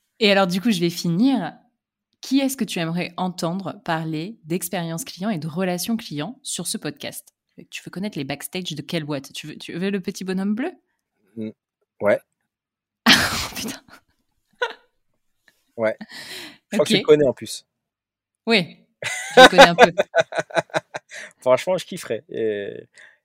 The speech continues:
Speaker 2: Ils vont
Speaker 1: Je
Speaker 2: peut-être
Speaker 1: vais te
Speaker 2: dire
Speaker 1: ram-, je vais te ramener un bonhomme rouge.
Speaker 2: Ils vont te dire, « Mais putain, c'est, Paul Lé, il a trop une grande bouche, on va lui <laughs> fermer. »
Speaker 1: Non, mais si tu
Speaker 2: Mais
Speaker 1: veux,
Speaker 2: c'est
Speaker 1: on
Speaker 2: pas
Speaker 1: fait un,
Speaker 2: grave.
Speaker 1: on fait un,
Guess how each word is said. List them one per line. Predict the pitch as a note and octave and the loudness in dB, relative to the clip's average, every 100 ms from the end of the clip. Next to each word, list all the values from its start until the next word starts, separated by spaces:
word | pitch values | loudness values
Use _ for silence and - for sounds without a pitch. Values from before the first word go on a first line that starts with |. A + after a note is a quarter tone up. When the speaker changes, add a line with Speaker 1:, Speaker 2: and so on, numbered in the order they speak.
| - | -12
Speaker 2:
Ils | A2+ | -8
vont | A#2 | -6
Speaker 1:
Je | |
Speaker 2:
peut-être | - | -2
Speaker 1:
vais | A3 | -2
te | - | 2
Speaker 2:
dire | |
Speaker 1:
ram-, | A#3 A3 A3 | 2 2 0
je | G3+ | 2
vais | A3+ | 4
te | |
ramener | B3 A3+ A3+ | 6 6 6
un | G#3 | 4
bonhomme | F#3+ G3 F#3+ | 2 2 2
rouge. | E3+ F3+ - - - | 0 -2 -4 -12 -8
Speaker 2:
Ils | C3 | -4
vont | B2+ | -2
te | B2 | 2
dire, « | A#2+ A2 | 2 2
Mais | G#2+ | 0
putain, | - - A2+ | -8 -6 -4
c'est, | A2 A2 G2+ G#2+ G#2 G#2+ - | -4 -6 -8 -10 -14 -16 -6
Paul | A2+ | -4
Lé, | A2 | -4
il | A2 | -4
a | G2+ | -6
trop | - B2 | -6 -4
une | A#2+ | -2
grande | A#2 A2+ | 0 0
bouche, | A2 A2+ A#2+ | -2 -8 -10
on | G#2 | -10
va | G#2 | -8
lui | |
<laughs> | |
fermer. » | A2+ - - B3+ B3 C#4 - C4+ - - G3+ - - - F#3 - F3 - - - - - B3+ | 0 2 4 6 6 6 6 4 4 2 4 2 0 -2 -4 -6 -10 -12 -12 -16 -18 -6 0
Speaker 1:
Non, | |
mais | C4 | 2
si | B3+ | 2
tu | C4 | 4
Speaker 2:
Mais | |
Speaker 1:
veux, | C#4 | 4
Speaker 2:
c'est | |
Speaker 1:
on | - | 8
Speaker 2:
pas | A3 | 8
Speaker 1:
fait | |
un, | A3+ | 10
Speaker 2:
grave. | A3 | 10
Speaker 1:
on | |
fait | G3+ | 8
un, | A3+ | 4